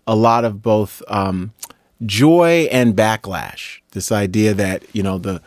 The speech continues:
country is becoming more and more brown, and really the key group, voting demographic, is going to be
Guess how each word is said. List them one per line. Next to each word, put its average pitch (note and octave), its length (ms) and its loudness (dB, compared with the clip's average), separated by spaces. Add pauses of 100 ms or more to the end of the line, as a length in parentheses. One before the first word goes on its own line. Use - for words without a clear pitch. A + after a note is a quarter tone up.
(140)
country B2 460 0
is G2+ 80 -2
becoming G#2 520 -2
more G#2+ 280 0
and G#2 100 0
more G#2 260 0
brown, G#2 580 0
and G2 180 -2
really A2 320 4 (300)
the A2 140 -2
key C#3+ 640 4 (140)
group, A#2+ 480 2
voting G#2+ 560 2
demographic, G#2+ 800 0 (460)
is G#2+ 160 0
going A2 280 2
to G#2 100 -6
be G2+ 440 0